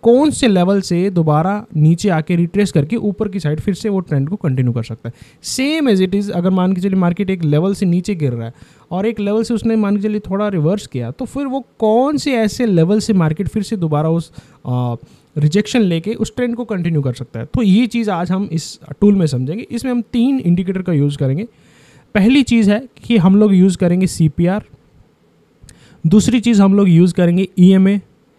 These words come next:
तो ईएमए में total हमारी तीन ईएमए रहेंगी, एक आपकी ट्वेंटी रहेगी, फिफ्टी रहेगी और टू हंड्रेड रहेगी।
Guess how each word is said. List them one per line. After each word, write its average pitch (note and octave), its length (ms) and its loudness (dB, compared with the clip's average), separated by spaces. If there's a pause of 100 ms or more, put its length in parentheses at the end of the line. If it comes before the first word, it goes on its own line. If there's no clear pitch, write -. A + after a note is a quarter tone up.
(380)
तो G#3+ 100 0 (100)
ईएमए B3+ 340 6
में A#3 160 4
total G#3+ 280 4
हमारी G3+ 220 2
तीन A3 260 2
ईएमए F3+ 300 2
रहेंगी, F3 220 2
एक E3+ 220 -2
आपकी E3+ 200 -2
ट्वेंटी D3+ 400 2
रहेगी, F3+ 400 0 (360)
फिफ्टी F#3 340 -2
रहेगी F3+ 380 2 (280)
और D3 180 2
टू D#3+ 160 4
हंड्रेड C3+ 240 4
रहेगी। G#2+ 320 -4